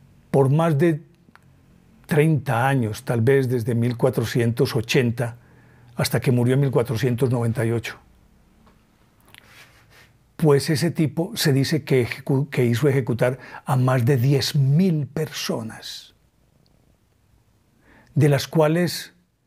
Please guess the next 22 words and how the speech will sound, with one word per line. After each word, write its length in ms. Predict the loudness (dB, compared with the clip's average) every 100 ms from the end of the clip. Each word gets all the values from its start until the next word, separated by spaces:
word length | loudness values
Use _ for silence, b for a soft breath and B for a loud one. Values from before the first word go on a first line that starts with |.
| _ _ _
ni 280 | 2 4 4
el 160 | 2
uno 280 | 2 2 0
por 180 | -2 -4
ciento 520 | -2 -4 -4 -8 -16 _ _ _ _ _ _ _ _ _ _ _ _ _ _
eran 240 | 0 2 2
culpables. 640 | -2 -2 -2 -2 -6 -12 b b b b -2
El, 180 | 0
el 180 | 2 2
noventa 440 | 2 2 0 0 0
y 40 |
nueve 280 | 2 2 0
por 180 | 0 -2
ciento 300 | -2 0 0
eran 260 | 0 -2 2
inocentes. 1200 | 4 4 2 0 -2 -2 -2 -2 -6 -10 -12 -18 _ _ _ B B B B B B B B B B B B 0
Y 120 | 0
para 320 | 2 2 2
ejecutarlos 960 | 0 0 0 2 4 2 2 -4 -14 -8
lo 140 | -4
hacían 540 | -2 0 2 2 0 -4 -10 _ _ _ _ -20 _ _ _ _
con 520 | 0 2 2 0 -4